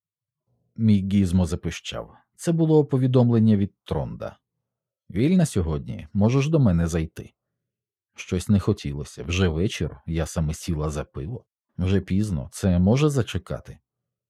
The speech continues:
Краще розібратися з цим сьогодні. Я саме сіла за вечерю.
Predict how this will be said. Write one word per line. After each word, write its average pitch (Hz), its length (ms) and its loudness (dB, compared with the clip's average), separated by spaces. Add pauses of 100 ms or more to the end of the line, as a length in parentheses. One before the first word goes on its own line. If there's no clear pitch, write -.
Краще 110 460 -2
розібратися 107 720 2
з 95 140 -6
цим 95 280 0
сьогодні. 73 560 -8 (640)
Я 90 120 -2
саме 98 300 2
сіла 104 300 2
за 98 120 2
вечерю. 98 520 -2